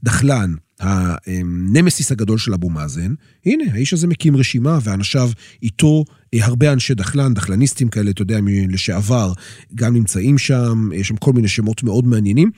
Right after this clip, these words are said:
אז אנחנו בעצם, אה, מדברים על פת"ח, יש את פת"ח הרשמית, את חוריה ואת מוסתקבל, כלומר, את ה-, אה, רשימת העתיד ורשימת החירות, שלוש רשימות של הפת"ח, והדבר הזה הוא מעניין.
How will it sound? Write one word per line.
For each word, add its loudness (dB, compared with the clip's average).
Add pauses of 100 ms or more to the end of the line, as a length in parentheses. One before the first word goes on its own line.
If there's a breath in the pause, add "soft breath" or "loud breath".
(200 loud breath)
אז -2
אנחנו 0
בעצם, 2
אה, 2
מדברים 2
על 2 (480 loud breath)
פת"ח, 0
יש -6
את -18
פת"ח -2
הרשמית, 0
את -4
חוריה 0
ואת -4
מוסתקבל, -2
כלומר, -2 (400 loud breath)
את -2
ה-, 0
אה, 0
רשימת 0
העתיד 0
ורשימת -2
החירות, 0 (300 loud breath)
שלוש 2
רשימות 0
של -2
הפת"ח, -2
והדבר -2
הזה -2
הוא 0
מעניין. -8